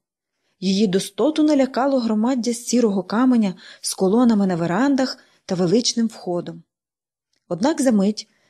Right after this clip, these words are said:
Поліанна вже поспішала великим занедбаним газоном поза будинок до бічних дверей під дашком.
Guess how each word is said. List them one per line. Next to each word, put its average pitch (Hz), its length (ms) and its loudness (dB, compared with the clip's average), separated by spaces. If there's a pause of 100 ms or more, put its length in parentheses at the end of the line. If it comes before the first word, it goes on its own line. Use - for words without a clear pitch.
(120)
Поліанна 226 420 2
вже 226 140 -2
поспішала 214 580 -4
великим 220 480 -2
занедбаним 185 600 -2
газоном 226 560 -2 (360)
поза 196 240 -4
будинок 240 600 0 (240)
до 170 100 -8
бічних 196 460 -2
дверей 185 320 -2
під 175 180 -6
дашком. 165 460 -6